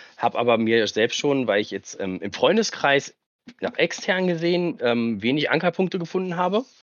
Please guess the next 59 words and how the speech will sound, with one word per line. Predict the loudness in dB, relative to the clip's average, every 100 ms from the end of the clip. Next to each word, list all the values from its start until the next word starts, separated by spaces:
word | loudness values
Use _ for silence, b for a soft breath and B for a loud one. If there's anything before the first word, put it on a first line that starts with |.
| -4
wegen | -4 0
Zeit | 0 0
und, | -2 -6 -2
ne, | 0 2
Treffen | 0 0 -2
und | -2
ja, | 2 2
Lust | 2 -6
und | -8
so, | -2 -2 B B B B B
ähm, | 0 2 2
hab | 2
ich | 4
in |
der | 2
Familie | 4 4 4
ein | 2
bisschen | 0 -4
gestreut. | -4 2 2 4
Also | 2 2
hab | 0
ich | 0
gleich | 0 2
meine | -2
Schwester | 0 -2 -2
und |
meinen | -4
Cousin | 0 0 0
praktisch | -4 -6 -4
angefixt, | 0 0 0 -2 -2 -4
der | 0 2
Reihe | 4 4
nach, | 2 -2 -4 B B B B
und | -2 0
hab | 2
dann | 2
gesagt, | 2 2
„So, | 4
ihr | 4
müsst | 4 4
mal |
eine | 4
Runde | 4 2
spielen, | 0 -2
das | -4
ist | -6
ein |
geiles | -4 -4
Spiel, | -6 -6 -6
versucht's | -4 -8 -8 -4
mal“ | 0 0
und | 0
so. | 0
Und | 0 0
ich | -4
bring's | -2 -2 0
denen | 0 2
dann | 0
praktisch | -2 -4 -2 -4